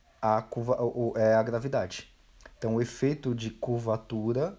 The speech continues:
no espaço-tempo é a gravidade. Quando você tem curvatura no espaço-tempo, você tem gravidade. Isso dentro da relatividade geral. Isso é uma interpretação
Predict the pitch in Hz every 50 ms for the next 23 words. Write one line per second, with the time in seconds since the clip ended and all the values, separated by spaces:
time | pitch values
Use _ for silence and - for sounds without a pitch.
0 | - - - 117 107 107 - - - - 92 92 - - - 110 - - 107 101
1 | 101 104 - - 135 151 - - - 107 98 98 104 101 101 98 117 123 143 131
2 | 101 - - - - - - - - - - - - - - - - - - -
3 | 104 104 110 107 110 107 - - 117 - 113 107 - - 120 117 110 113 110 104
4 | - - 131 151 156 139 131 120 - - - 107 104 - - 110 - 107 104 104
5 | 101 - 131 139 131 123 117 - - 113 107 - 107 107 110 - - - - _
6 | - - - - 117 107 104 104 117 117 113 139 131 107 98 - - - - -
7 | - - - - - - - - - _ _ _ _ - 107 101 - - 113 110
8 | 110 107 104 107 107 110 - 131 127 117 104 98 117 107 110 110 - 117 107 117
9 | 110 107 101 101 104 107 127 123 120 - 135 139 139 117 92 - 123 - - 143
10 | 147 156 147 160 147 - 143 - 131 123 - - - 123 120 143 156